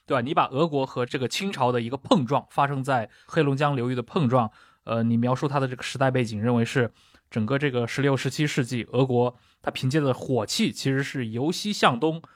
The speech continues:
横行欧亚大陆，直到他们遇见了另一个火药帝国，清朝的一个抵抗。你是放在这种视角当中去比较这两个对手的。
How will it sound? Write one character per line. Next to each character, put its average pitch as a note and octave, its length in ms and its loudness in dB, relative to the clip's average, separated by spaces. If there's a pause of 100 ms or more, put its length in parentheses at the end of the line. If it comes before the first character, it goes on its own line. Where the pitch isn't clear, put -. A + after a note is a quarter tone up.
(180)
横 F3 220 0
行 C#3 300 -2 (200)
欧 F3 120 2
亚 F3 100 6
大 D#3+ 160 2
陆， D#3+ 260 -2 (280)
直 C#3+ 180 -6
到 G3+ 220 4
他 C3+ 160 -6
们 B2 180 -4 (340)
遇 F3+ 180 2
见 C#3+ 180 -2
了 A2+ 100 -2
另 G3+ 200 2
一 A2+ 160 0
个 A2+ 280 -6 (100)
火 A#2+ 180 0
药 A#2+ 120 6
帝 A#2+ 160 -4
国， G#2+ 280 -6
清 F3 280 2
朝 A#2+ 200 0
的 A#2 80 0
一 A2+ 40 0
个 A#2+ 60 0
抵 A#2 180 -10
抗。 A#2+ 240 -2 (220)
你 A#2+ 100 -6
是 C3 60 -2
放 F#3 180 0
在 F3 120 4
这 C4+ 160 2
种 D3+ 120 -2
视 - 200 -4
角 G#2 260 -4 (180)
当 B2 200 4
中 B2 160 2
去 B2 240 -4
比 G#2+ 240 -10
较 A#2+ 260 4 (380)
这 A#2+ 260 -2
两 G#2+ 200 -8
个 A2+ 100 -6
对 G#3+ 240 4
手 - 240 -8
的。 A2 100 -18